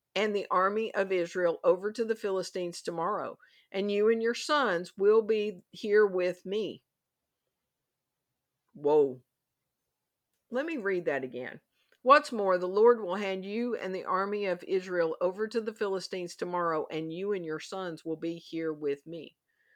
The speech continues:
So where is Samuel? He's in the land of the dead. And just as he says is just as it comes to be.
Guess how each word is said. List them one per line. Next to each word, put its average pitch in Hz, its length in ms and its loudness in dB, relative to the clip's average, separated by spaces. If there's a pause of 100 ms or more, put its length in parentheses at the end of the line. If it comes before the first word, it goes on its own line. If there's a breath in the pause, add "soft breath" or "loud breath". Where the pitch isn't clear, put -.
(340)
So - 160 -4
where 185 300 4
is 190 280 -2
Samuel? 196 360 -4
He's 220 200 -8
in 180 80 -10
the 156 100 -8
land 170 360 -8
of 139 80 -8
the 135 120 -6
dead. 87 440 -8 (2250)
And 180 180 0
just 202 360 0
as 190 160 -2
he 175 120 -8
says 170 580 0
is 180 260 -2
just 180 440 -4
as 170 440 -4
it 160 320 -2 (160)
comes 160 300 -8
to 160 100 -14
be. - 180 -16